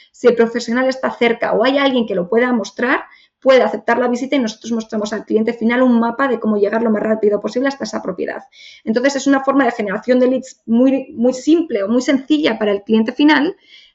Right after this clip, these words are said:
eh, o sea, para el profesional y para el cliente final, el buscador que va andando por la calle y que tiene un, eh, tiempo libre, porque a mí me ha pasado de decir, "Pf, ahora tengo que, estoy andando por la calle y me gusta aquí una propiedad",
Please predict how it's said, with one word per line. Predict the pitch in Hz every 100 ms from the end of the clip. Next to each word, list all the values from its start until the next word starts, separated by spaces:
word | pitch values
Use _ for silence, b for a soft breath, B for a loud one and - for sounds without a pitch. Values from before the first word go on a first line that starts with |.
| -
eh, | 226 208
o | 202
sea, | 214
para | 214 185
el | 180
profesional | 196 208 185 220 285 294 - b b -
y | 233
para | 240 226
el | 220
cliente | 240 285
final, | 262 277 311 427 b b _ _ -
el | 226 214 208
buscador | 214 196 - 202 254 - - _ _
que | 226
va | 202
andando | 226 240 240
por | 247
la | 240
calle | 247 262 302
y | 240 226
que | 185
tiene | 214 240
un, | 247
eh, | 247
tiempo | - 254 247 247
libre, | 247 262 285
porque | 233 202
a |
mí | 202
me | 226
ha | 233
pasado | 214 262 240
de |
decir, | 220 - 233 226 -
"Pf, | - _ -
ahora | 214 214
tengo | 233 226
que, | 254 233 202
estoy | 220 - 233
andando | 240 240
por | 233
la | 220
calle | 262 262
y |
me | 196
gusta | 190 214 233
aquí | 233
una | 226
propiedad", | 233 226 233 285